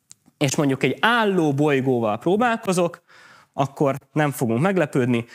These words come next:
bezuhan a csillagba. Viszont a bolygók nem ezt csinálják a naprendszerben, zuhannak ők a nap felé,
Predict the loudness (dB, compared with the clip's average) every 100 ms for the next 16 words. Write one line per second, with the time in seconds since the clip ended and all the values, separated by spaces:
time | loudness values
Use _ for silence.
0 | -12 -4 -2 0 -2 -2 -2 -2 0 -2
1 | -2 -6 -8 -20 -14 -2 0 2 0 0
2 | 0 2 2 2 2 0 -2 -4 -2 -2
3 | -4 -2 0 0 -2 -2 -2 -2 -2 -4
4 | -2 -2 0 0 -2 -10 -4 2 2 2
5 | 2 0 0 0 -2 0 -2 -2 -2 0
6 | 0 -2